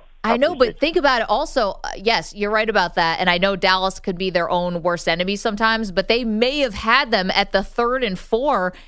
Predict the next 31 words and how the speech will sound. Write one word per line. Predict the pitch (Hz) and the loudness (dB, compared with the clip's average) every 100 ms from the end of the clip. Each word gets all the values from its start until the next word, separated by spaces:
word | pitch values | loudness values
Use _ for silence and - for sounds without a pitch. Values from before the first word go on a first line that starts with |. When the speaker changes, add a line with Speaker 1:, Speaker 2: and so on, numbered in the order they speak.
| - - - | -20 -20 0
Speaker 1:
Purdy | - 285 320 262 | 2 4 2 0
has | 220 | 0
the | 202 214 | 0 -2
incomplete | 269 254 - 262 214 | 0 -4 -2 -4 -2
pass, | 220 240 320 330 | 2 4 2 -2
and | 247 | -2
they | 220 | 0
get | 220 226 | 2 0
the | |
penalty | 208 - 262 392 392 - 214 | 0 2 2 0 -4 -2 -2
with | 220 | 0
the | 220 220 | 0 0
unnecessary | 240 254 262 262 - 269 254 | 0 0 0 -2 -2 0 0
roughness | 226 285 - 370 - | 0 0 0 -6 -2
call. | - 190 | 0 2
I | 185 | 2
mean, | 190 202 | 0 2
that | 220 240 | 2 2
was | 269 - | -2 -2
part | 240 233 | -2 0
of | 208 | 0
it | 214 | -2
with | 190 202 | -4 2
Dallas, | 202 208 202 | 2 2 -4
too. | - | -4
They | 262 196 | -2 -2
couldn't | - 240 220 | -4 -4 -2
get | 208 | 0
off | 202 196 - | 0 0 -4
the | 180 | -6
field, | - 269 240 190 | -4 -2 0 -2